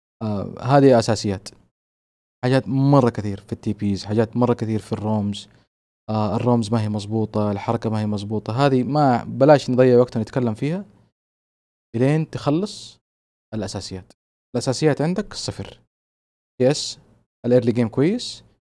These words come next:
الميد جيم نص نص، ليت جيم ما في سي اس. ال-، آه، الروم ما، ما، ما تسوي روم من دون أي معنى. ولا مرة ساعدت على دريك، ولا مرة ساعدت على تاور، غير التاور اللي أنت أخذته لحالك.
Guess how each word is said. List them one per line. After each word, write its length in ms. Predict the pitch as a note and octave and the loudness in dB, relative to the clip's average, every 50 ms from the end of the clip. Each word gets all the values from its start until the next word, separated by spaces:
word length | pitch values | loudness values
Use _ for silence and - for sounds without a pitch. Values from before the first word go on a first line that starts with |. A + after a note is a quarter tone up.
| _ _ - | _ _ -6
الميد 240 | A2+ A#2 A#2+ G#2+ G#2+ | -4 -2 -2 0 0
جيم 200 | A#2+ B2 A2+ A2+ | 2 2 2 0
نص 200 | A#2 A#2 - - | -2 -4 -6 -6
نص، 380 | C#3+ F#3+ A3+ - - - - _ _ _ _ _ _ - | -4 -4 -6 -6 -10 -14 -18 _ _ _ _ _ _ -4
ليت 140 | B2 A#2+ A2+ | -2 -2 2
جيم 200 | A2 B2+ A#2+ A2+ | 2 2 2 2
ما 80 | A2 G#2 | 0 -2
في 120 | - - | -4 -6
سي 220 | F2 - D2+ - | -10 -10 -10 -10
اس. 300 | G2 - - - - - _ _ _ _ _ _ _ _ _ _ _ _ _ _ _ _ - | -12 -14 -14 -16 -18 -20 _ _ _ _ _ _ _ _ _ _ _ _ _ _ _ _ -4
ال-، 420 | A2 G#2+ G#2 G#2+ G#2+ G#2 G#2 G#2 | -2 0 0 0 0 0 0 0
آه، 460 | G#2+ G#2+ G#2 G#2 G#2 G#2 G#2 G#2 G2 G2 _ _ _ _ _ _ _ _ - | 0 2 2 2 2 0 0 -2 -4 -10 _ _ _ _ _ _ _ _ -6
الروم 480 | A2 - C3 C#3+ D#3 E3+ F#3+ G3 F#3 - - - _ _ _ _ _ _ - | -2 2 4 6 6 6 4 2 -2 -8 -12 -20 _ _ _ _ _ _ -4
ما، 320 | A2+ A2+ A2 G#2+ G#2 - | -2 0 0 0 0 -2
ما، 240 | A2 A#2 A#2+ A#2+ A2 | 0 0 2 2 2
ما 140 | G#2+ A2+ A#2 | 0 0 -2
تسوي 220 | - - B2+ A#2+ | 0 2 2 4
روم 120 | A#2 A#2 A2 | 4 4 2
من 140 | G#2 G#2 | 2 2
دون 100 | G2+ G2+ | 2 0
أي 140 | G2 F#2+ F#2 | 0 -2 -4
معنى. 320 | F2+ F2+ F2 F2 F2+ F2+ E2+ - _ _ _ _ _ _ _ _ _ _ - | -4 -4 -6 -6 -8 -10 -12 -16 _ _ _ _ _ _ _ _ _ _ -4
ولا 260 | C3 C3 D#3 F3 E3 | 4 8 8 10 10
مرة 180 | C#3+ B2+ A2 G#2+ | 8 6 2 0
ساعدت 380 | G2+ - A2 G2 G2+ G#2 - | 0 -2 -2 -2 -2 -4 -4
على 320 | G2 F#2+ G2 G2 F#2+ F#2+ F#2 | -4 -4 -4 -4 -4 -4 -6
دريك، 480 | F#2 F#2+ C3+ D#3 F#3 F#3+ F#3+ - - | -2 2 4 4 4 4 0 -4 -2
ولا 100 | B2+ A2+ | -2 0
مرة 180 | G#2+ G#2+ G#2 G#2+ | 0 0 -2 -4
ساعدت 360 | G2+ - - F#2+ G2+ G2+ - | -6 -6 -4 -4 -4 -4 -6
على 160 | F#2 F#2+ F#2 | -6 -8 -6
تاور، 440 | F#2+ - F3 F#3 F#3+ F#3+ F#3 - - _ _ _ _ _ - | 0 4 6 6 6 4 2 -2 -8 _ _ _ _ _ 0
غير 80 | B2 | 0
التاور 220 | A#2 A2+ - B2 A#2 | 0 2 2 2 2
اللي 120 | G#2+ G#2+ | 2 0
أنت 120 | G#2+ G2 G#2 | -2 -2 -4
أخذته 300 | F#2 - - - - F2 | -8 -8 -8 -10 -10 -10
لحالك. 480 | F2 - F#2 F2 F2 - - - - | -8 -8 -8 -8 -8 -10 -12 -16 -18